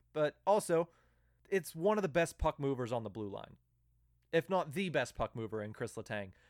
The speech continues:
So practicing breakouts and transition games are gonna be key with having a guy like this. So that's why I'm gonna take Letang. He's gonna really help us move up towards our, our transitions, our breakouts, and we're gonna get nice and crisp before we go play the Habs.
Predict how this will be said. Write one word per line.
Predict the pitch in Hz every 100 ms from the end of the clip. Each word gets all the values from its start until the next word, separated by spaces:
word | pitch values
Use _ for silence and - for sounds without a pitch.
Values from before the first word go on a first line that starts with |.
| _ _
So | 151
practicing | 123 - 196 208 180 170
breakouts | 131 151 156 143 131
and | 127
transition | - 135 117 139 - 123
games | 117 113
are | 110
gonna | 120
be | 113 98
key | - - 170 165 131 92 _ _ _
with | 127
having | 127 123 120
a | 117
guy | 107 113
like | 113 107
this. | - 110
So | -
that's | 117 151 185
why | 175
I'm |
gonna | 170 156
take | 156 143
Letang. | 131 131 131 127 - _
He's | - 113
gonna | 117
really | 147 160
help | 135 143 147 -
us | 139 143 -
move | 147 127 160 170
up | 147 156 -
towards | - 151 143 143 -
our, | 127 123 120 -
our | 117
transitions, | - 120 117 156 170 185 160
our | 117
breakouts, | 101 147 147 160 147 - - _
and | 131
we're |
gonna | 127 127
get | 123
nice | 139 135
and | 127
crisp | - - 156 127 - -
before | 127 120 123
we | 117
go | 110 117
play | - 113
the | 107
Habs. | 104 - -